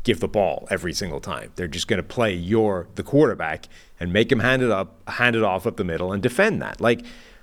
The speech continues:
we've developed in sophistication a little bit in the last few years. So you need to stress defenses more than simply going, "Ah, look, it's a rollout.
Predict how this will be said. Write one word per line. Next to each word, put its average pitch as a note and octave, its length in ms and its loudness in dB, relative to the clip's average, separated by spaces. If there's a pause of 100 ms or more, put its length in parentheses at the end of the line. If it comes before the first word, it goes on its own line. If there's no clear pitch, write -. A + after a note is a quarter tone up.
(640)
we've B2+ 520 0
developed A#2 640 4
in G2+ 80 -6
sophistication A#2 920 0
a E2 80 -4
little F2 220 -2
bit D#2+ 300 -4
in F#2+ 120 -8
the F#2 80 -4
last F2+ 300 -2
few G2+ 180 0
years. G2 540 0 (540)
So - 160 2
you A#2+ 200 2
need C#3+ 300 2
to A#2 120 -2
stress C3+ 420 2
defenses G2+ 640 0
more A2+ 340 2
than F#2+ 140 -6
simply G2 420 -2
going, F#2 400 0
"Ah, A#2+ 300 4
look, A#2+ 220 0
it's A2 140 -6
a - 40 -4
rollout. A2+ 480 2